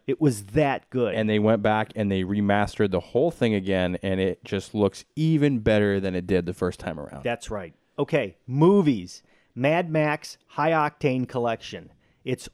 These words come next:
Speaker 1: all of the Mad Max movies,
Speaker 2: Yep.
Speaker 1: including the new latest one, the George Miller latest,
Speaker 2: Mm-hmm.
Speaker 1: with, um,
Speaker 2: Tom Hardy
Speaker 1: Tom
Speaker 2: and
Speaker 1: Hardy. They also include a black and white version of that movie,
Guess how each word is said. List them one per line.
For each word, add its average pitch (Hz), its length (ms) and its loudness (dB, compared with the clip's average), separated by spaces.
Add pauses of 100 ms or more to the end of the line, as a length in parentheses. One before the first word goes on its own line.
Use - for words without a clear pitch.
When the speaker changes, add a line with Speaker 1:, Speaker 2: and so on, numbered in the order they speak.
Speaker 1:
all 139 460 4
of 120 160 -4
the 120 80 -4
Mad 120 320 -2
Max 110 340 -8
movies, 90 400 -10
Speaker 2:
Yep. 90 140 -2
Speaker 1:
including 165 1000 4
the 135 120 0
new 131 460 2
latest 127 360 -2
one, 98 340 -6 (280)
the 110 100 -12
George 120 380 -4
Miller 120 320 0
latest, 117 580 -2
Speaker 2:
Mm-hmm. 117 380 2
Speaker 1:
with, 123 240 4
um, 107 480 -4 (1160)
Speaker 2:
Tom 87 200 -4
Hardy 107 380 -2
Speaker 1:
Tom 135 280 4
Speaker 2:
and - 20 2
Speaker 1:
Hardy. 139 460 2 (720)
They 143 160 4
also 165 400 4
include 147 480 2
a 131 120 -2
black 143 440 -2
and 139 180 2
white 156 280 4
version 104 640 -2 (260)
of 113 180 -2
that 104 260 -6
movie, 92 440 -10